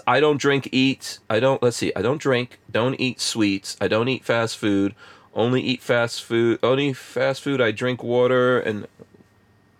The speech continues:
okay, I, okay, "Only f-, fast food, I drink water and unsweetened tea. I have cut carbs, my,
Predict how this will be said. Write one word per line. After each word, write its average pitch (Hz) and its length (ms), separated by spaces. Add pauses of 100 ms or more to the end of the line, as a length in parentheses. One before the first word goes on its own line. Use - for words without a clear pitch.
(440)
okay, 87 360 (420)
I, 92 160 (300)
okay, 127 340 (200)
"Only 123 220
f-, - 300 (440)
fast 120 300
food, 120 460
I 98 100
drink 107 400
water 120 420
and 101 180
unsweetened 104 580
tea. 95 380 (380)
I 92 140
have 101 300
cut - 220
carbs, 110 720
my, 95 180